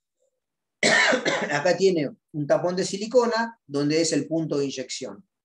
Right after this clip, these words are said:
Y este horno de inyección lo que hace es evaporar la muestra antes de entrar al horno.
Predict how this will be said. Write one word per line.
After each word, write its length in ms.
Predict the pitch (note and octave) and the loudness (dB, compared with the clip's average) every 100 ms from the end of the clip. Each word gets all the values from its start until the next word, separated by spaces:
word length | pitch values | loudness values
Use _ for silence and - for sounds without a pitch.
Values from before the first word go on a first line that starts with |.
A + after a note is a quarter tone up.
| _ _ _ _ _ _ _ _ _ _ _ _ _ _ _ | _ _ _ _ _ _ _ _ _ _ _ _ _ _ _
Y 160 | B2 | 0
este 200 | F#3 F3 | 0 2
horno 320 | G3+ G3+ G3 F#3+ | 2 4 2 0
de 80 | |
inyección 580 | G3 G#3 G#3 - A#3 F#3+ | 0 0 0 0 0 0
lo 160 | D3+ C#3+ | -2 -2
que 140 | F3 | -2
hace 420 | F#3+ F#3 E3 D#3+ | -2 -4 -4 -4
es 220 | F3 - _ _ _ | -4 -8 _ _ _
evaporar 800 | - C#3+ C#3+ C#3 C3+ D3 G#3+ A3 | -4 -2 0 -2 -2 0 2 2
la 160 | F3 F3 | -2 -4
muestra 640 | G3+ G#3 F#3+ F3+ F#3+ A3 _ _ _ | -4 -6 -8 -6 -6 -8 _ _ _
antes 320 | D3+ D#3+ E3 | -4 -2 -2
de 60 | C3 | -4
entrar 320 | B2+ C3+ C3 | -2 0 0
al 140 | B2 | 0
horno. 320 | A#2+ - F2+ | -4 -6 -14